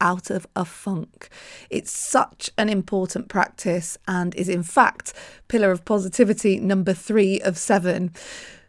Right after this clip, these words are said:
The opportunity to practice gratitude means that you can really come to terms with life as it is right now, and you can find the positive and pull yourself, as I said,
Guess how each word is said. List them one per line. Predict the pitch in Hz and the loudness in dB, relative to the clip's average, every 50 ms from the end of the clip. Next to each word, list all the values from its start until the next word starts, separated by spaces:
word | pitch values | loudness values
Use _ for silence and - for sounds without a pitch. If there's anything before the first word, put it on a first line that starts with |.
| _ _ | _ _
The | - 202 - - | 0 0 2 4
opportunity | - 196 202 - 196 - - 226 214 196 196 196 - - 190 180 | 2 2 2 2 -4 -2 2 2 4 4 4 2 0 0 0 0
to | 165 - | 0 -4
practice | - - 202 - - - 185 170 - | -4 -2 -2 -2 0 -2 -4 -4 0
gratitude | - 226 233 233 233 - - - - 208 190 180 180 165 190 | 4 4 4 4 2 -4 -8 -2 2 4 4 4 2 2 0
means | 180 185 185 185 180 180 180 165 - - | 2 2 4 2 2 0 -2 -4 -6 -4
that | - 190 180 180 - - - - - - - - - - - _ _ _ | -2 0 0 0 -2 -4 -8 -12 -14 -14 -16 -20 -20 -20 -20 _ _ _
you | 220 202 196 | -2 0 0
can | 202 - 214 202 202 190 | 0 0 0 0 2 0
really | 196 220 220 226 226 220 220 | 2 2 2 4 4 4 2
come | 214 - 220 190 190 | 0 0 -2 -2 -2
to | - 202 | -4 -6
terms | - - 208 196 190 190 190 185 - | -4 0 2 2 4 4 2 2 4
with | 202 196 165 - - - | 4 4 4 2 -2 -2
life | - 190 196 202 196 196 190 190 - - - | 2 2 4 4 6 4 4 2 0 -2 0
as | 190 190 180 | 0 0 2
it | 196 190 190 - | 0 -2 0 0
is | 196 180 175 175 165 - - | 0 2 2 0 -2 -4 -8
right | - 185 175 185 175 175 175 - - | -6 -2 -2 0 0 0 -2 -4 -4
now, | 185 180 175 165 160 165 165 165 170 185 - - - - - - - - - - | -2 -2 0 0 0 0 0 -2 -4 -6 -8 -14 -20 -20 -20 -20 -20 -20 -6 0
and | 190 196 196 | 2 4 4
you | 190 185 | 4 2
can | - 208 190 | 0 -2 -2
find | 170 - - 190 180 180 180 185 180 | -2 -2 -2 0 0 0 0 0 -2
the | 170 170 | -4 -4
positive | - - 180 165 165 165 - - 175 175 180 165 - - | -4 -2 -2 -2 -4 -6 -2 -2 0 0 0 -4 -6 -6
and | - 180 175 - _ | -6 -6 -6 -8 _
pull | - - - - 196 202 208 | -18 -14 -4 0 2 4 4
yourself, | 196 185 175 - - - 110 117 - 160 - - - | 4 2 2 0 0 0 0 0 0 -2 -6 -8 -6
as | 185 170 165 | -6 -4 -4
I | 180 | -6
said, | 165 - - 123 - - | -6 -6 -6 -6 -6 -8